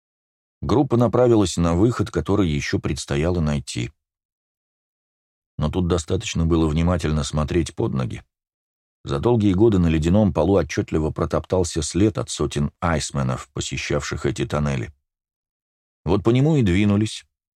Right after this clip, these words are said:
осторожно проверяя пространство впереди. Рано или поздно предстоит столкнуться с теми, кто их сюда притащил.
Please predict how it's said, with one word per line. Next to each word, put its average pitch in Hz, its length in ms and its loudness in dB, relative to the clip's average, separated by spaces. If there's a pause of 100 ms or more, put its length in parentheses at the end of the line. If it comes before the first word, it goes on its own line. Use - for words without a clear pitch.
(380)
осторожно 90 680 0
проверяя 85 460 0
пространство 82 720 -4
впереди. 67 560 -4 (1300)
Рано 92 520 2
или 90 120 2
поздно 92 480 2
предстоит 80 540 -2
столкнуться 82 760 -2
с - 120 -10
теми, 78 260 -2
кто 73 180 -4
их 73 140 -4
сюда 82 260 -2
притащил. 73 600 -6